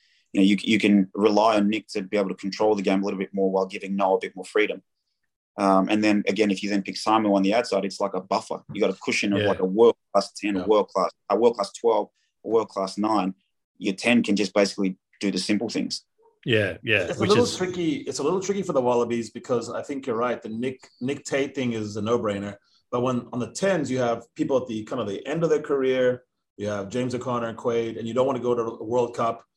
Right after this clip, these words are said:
Speaker 3: with one of them, you know, hobbled or,
Speaker 2: Mm.
Speaker 3: or takes a big hit.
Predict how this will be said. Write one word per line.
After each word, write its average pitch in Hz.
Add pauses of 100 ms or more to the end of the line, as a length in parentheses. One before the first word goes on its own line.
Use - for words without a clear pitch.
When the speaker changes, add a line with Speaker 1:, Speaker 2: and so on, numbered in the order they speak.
(180)
Speaker 3:
with 107
one 123
of 117
them, 113 (300)
you 110
know, 104
hobbled 127
or, 104 (440)
Speaker 2:
Mm. 120
Speaker 3:
or -
takes -
a 117
big 113
hit. 156